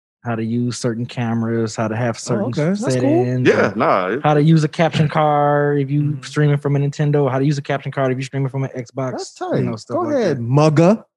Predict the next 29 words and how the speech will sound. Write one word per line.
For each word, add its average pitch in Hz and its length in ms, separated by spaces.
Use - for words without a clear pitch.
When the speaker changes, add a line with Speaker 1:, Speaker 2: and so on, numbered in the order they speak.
Speaker 1:
<laughs> - 160
Speaker 2:
I 190 200
didn't, 143 320
Speaker 1:
Mugger. 226 520
Speaker 2:
I 190 120
didn't 254 140
know 214 80
he 180 60
changed 170 200
his 139 80
name 175 220
until 151 180
I, 135 200
I, 127 140
for - 120
some 190 200
reason, 180 200
I 151 60
had 131 280
looked 160 180
at 160 80
a 107 60
tweet. 131 500
It 165 120
was 170 100
an 160 60
Speaker 1:
Mm-hmm. 156 60
Speaker 2:
old 208 200
tweet 135 380